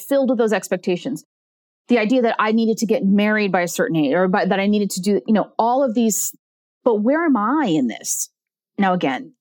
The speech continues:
this, this is a privilege, but if you can get there,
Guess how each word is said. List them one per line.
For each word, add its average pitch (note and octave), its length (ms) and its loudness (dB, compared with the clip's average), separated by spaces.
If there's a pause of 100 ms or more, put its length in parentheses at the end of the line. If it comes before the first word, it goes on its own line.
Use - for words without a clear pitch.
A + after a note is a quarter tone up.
(120)
this, - 300 -8
this F#3 160 -4
is F3 100 -4
a - 60 0
privilege, E3 480 -4
but F3+ 140 0
if E3+ 160 -2
you G#3 80 0
can F3 760 0 (320)
get G#3+ 300 0
there, - 480 -4